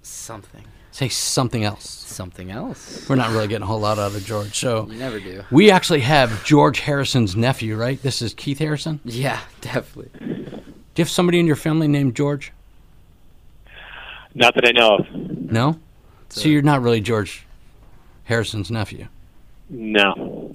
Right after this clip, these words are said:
Speaker 1: Not that he
Speaker 3: Not that I
Speaker 1: knows
Speaker 3: know
Speaker 1: of.
Speaker 3: of.
Speaker 2: But you're kind of in the music business.
Speaker 3: Uh, indirectly, yes.
Speaker 2: Indirectly.
Speaker 1: He does a mean karaoke on Monday nights.
Speaker 2: You think?
Speaker 1: Yeah, probably.
Speaker 2: Keith,
Speaker 3: I do.
Speaker 2: you don't really do mean ma-,
Speaker 1: Ah,
Speaker 2: karaoke,
Speaker 1: he
Speaker 2: do you?
Speaker 1: said yes.
Speaker 2: He does.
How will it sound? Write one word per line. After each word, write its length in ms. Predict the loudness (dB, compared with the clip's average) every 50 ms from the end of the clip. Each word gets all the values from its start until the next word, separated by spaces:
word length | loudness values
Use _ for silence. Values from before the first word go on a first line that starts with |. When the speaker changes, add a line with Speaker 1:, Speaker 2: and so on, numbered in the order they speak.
| -4
Speaker 1:
Not 120 | -4 -2 -2
that 120 | -2 -2
he 120 | -2 -2 -2
Speaker 3:
Not 40 | 0
that 40 | 0
I 40 | 2
Speaker 1:
knows 140 | 2 2 2
Speaker 3:
know 60 | 0 0
Speaker 1:
of. 180 | -2 -4 -12
Speaker 3:
of. 180 | -14 -14 -14 -18 -20 -20 -20 -20 -20 -6 -2
Speaker 2:
But 80 | 2
you're 140 | 2 2 0
kind 260 | 0 -2 -2 2 4
of 80 | 6 6
in 80 | 6
the 60 | 8 6
music 340 | 6 6 4 2 0 -6
business. 480 | -10 -14 -16 -16 -16 -18 -18 -20 -20 -20 -20 -20 -20 -20 -20 -20 -20 -20 -20 -20 -20 -20 -20 -20 -20 -20 -20 -20 -20 -20 -20 -20 -20 _ -20 -20 -8 -2
Speaker 3:
Uh, 680 | 0 2 4 6 6 6 6 6 6 4 2 2 -2 -6 -12 -14 -6
indirectly, 560 | -4 0 4 6 8 8 6 6 4 4 6
yes. 240 | 6 6 6 6 2 0 -2 -4 -4 -4 -2 -2
Speaker 2:
Indirectly. 580 | -2 -2 -2 -2 -4 -6 -10 -10 -14 -14 -14 -12
Speaker 1:
He 100 | -10 -6
does 200 | -6 -6 -6 -6
a 60 | -8
mean 360 | -8 -8 -8 -10 -10 -10 -12
karaoke 580 | -12 -12 -10 -10 -8 -8 -10 -10 -12 -12 -14 -12
on 140 | -12 -12 -12
Monday 240 | -12 -12 -12 -12 -12
nights. 300 | -14 -14 -18 -18 -20 -20 -10 -10
Speaker 2:
You 80 | -8
think? 320 | -4 -4 -4 -4 -4 -8 -20 -14 -12
Speaker 1:
Yeah, 180 | -10 -10 -10 -12 -16
probably. 380 | -16 -14 -12 -12 -12 -14 -14 -18 -20 -20 -20 -20 -20 -20 -20 -20 -20 -20 -20 -20 -20 -20 -20 -20 -20 -20 -18 0
Speaker 2:
Keith, 160 | 2 6 8
Speaker 3:
I 40 | 8
do. 280 | 8 6 4 0 -4 0
Speaker 2:
you 120 | 2 2
don't 80 | 4 2
really 120 | 0 -2 -2
do 120 | -6 -8
mean 220 | -8 -8 -8 -10
ma-, 80 | -10 -12
Speaker 1:
Ah, 360 | -10 -4 -2 0 0 2 2 0
Speaker 2:
karaoke, 60 | 0
Speaker 1:
he 40 | -2
Speaker 2:
do 60 | -2
you? 80 | -4 -4
Speaker 1:
said 280 | -4 -6 -6 -6 -4
yes. 440 | -4 -4 -4 -4 -4 -6 -6 -10 -8
Speaker 2:
He 100 | -10 -8
does. 460 | -6 -6 -6 -8 -10 -12 -18 -20 -20